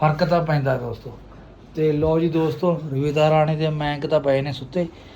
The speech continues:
ਤੇ ਏ ਸੀ ਇਹਨਾਂ ਨੇ ਹਜੇ ਬੰਦ ਕਰ ਰੱਖਿਆ, ਕਿਉਂਕਿ ਮੌਸਮ ਇਹਦਾ ਠੰਡਾ ਹੈ, ਮੱਛਰ ਇਹਨਾਂ ਦਾ ਇੱਕ ਵੀ ਨਹੀਂ ਹੈਗਾ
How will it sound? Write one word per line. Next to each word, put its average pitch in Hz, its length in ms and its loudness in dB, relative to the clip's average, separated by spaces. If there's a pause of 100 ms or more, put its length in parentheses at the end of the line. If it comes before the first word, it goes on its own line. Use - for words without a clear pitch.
(320)
ਤੇ 151 120 -2 (1300)
ਏ 139 120 -2
ਸੀ 147 140 -4
ਇਹਨਾਂ 165 180 -2
ਨੇ 175 60 -2
ਹਜੇ 156 180 2
ਬੰਦ 135 260 -4
ਕਰ 139 140 -2
ਰੱਖਿਆ, 170 200 -2
ਕਿਉਂਕਿ 160 240 -4
ਮੌਸਮ 143 420 -4
ਇਹਦਾ 165 140 0
ਠੰਡਾ 135 300 -4
ਹੈ, 151 120 0
ਮੱਛਰ 147 380 -6
ਇਹਨਾਂ 165 160 -6
ਦਾ 190 80 -8
ਇੱਕ 160 200 -8
ਵੀ 143 100 -8
ਨਹੀਂ 147 100 -6
ਹੈਗਾ 139 180 -10